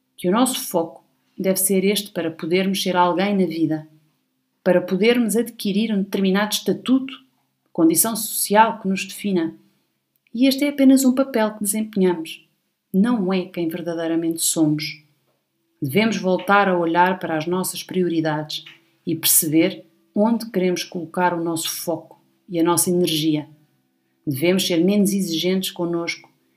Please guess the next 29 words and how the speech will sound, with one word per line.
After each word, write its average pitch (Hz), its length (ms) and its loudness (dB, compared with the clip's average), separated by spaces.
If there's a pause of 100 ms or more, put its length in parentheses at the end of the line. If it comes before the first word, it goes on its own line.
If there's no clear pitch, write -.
(160)
e - 60 -6
perceber 196 760 0
que - 100 -6
a 170 40 -2
nossa 208 280 0
energia 180 640 -2 (260)
deve 185 180 -2
ser 202 160 0
renovada. 170 720 -2 (460)
Devemos 180 320 2
cuidar 196 480 0
de 156 60 -6
nós. 151 500 -4 (440)
Devemos 185 560 0
acarinhar-nos 185 880 -2
mais. 156 500 -8 (580)
Muitas 180 360 2
vezes 175 640 -4
somos 165 380 -2
nós 175 300 0
o 170 80 -6
nosso 180 300 -2
maior 185 220 0
juiz, 165 600 -8 (600)
que 160 60 -2
nos 160 180 2
julga, 156 560 0
nos 160 180 -2
exige 165 640 -4